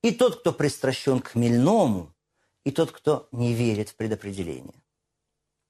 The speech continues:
Некоторые делают пожертвования, а потом считают людей обязанными им. И требуют от них благодарности, признательности,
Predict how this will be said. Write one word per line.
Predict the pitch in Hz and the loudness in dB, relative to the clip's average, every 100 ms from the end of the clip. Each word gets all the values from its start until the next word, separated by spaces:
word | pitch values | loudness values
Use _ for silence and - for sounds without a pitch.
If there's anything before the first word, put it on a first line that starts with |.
| _ _ _ _ _ _ - | _ _ _ _ _ _ -8
Некоторые | 110 101 - - 98 76 _ _ _ _ _ | -6 -6 -8 -8 -8 -10 _ _ _ _ _
делают | 123 147 139 123 | 0 2 2 0
пожертвования, | 110 110 185 165 160 180 202 240 _ _ _ _ _ - | -4 0 0 2 0 2 0 -4 _ _ _ _ _ -10
а | 101 | -6
потом | 107 160 180 | -4 -4 -2
считают | - 120 - 135 127 104 | -2 -6 0 2 2 -2
людей | 104 104 143 - | -10 -2 0 0
обязанными | 113 101 110 120 123 113 113 110 107 107 - | -4 -6 -2 0 0 -2 -4 -4 -6 -10 -16
им. | - _ _ _ _ _ - - | -20 _ _ _ _ _ -20 -4
И | 160 | 0
требуют | 175 233 190 175 156 | 4 4 4 2 2
от | 135 | 2
них | 165 156 | 0 2
благодарности, | 143 131 123 120 131 131 127 - - 120 | 2 2 2 2 4 4 0 -2 -10 -6
признательности, | 143 131 120 131 147 117 127 113 _ _ | -2 0 2 2 2 0 -8 -10 _ _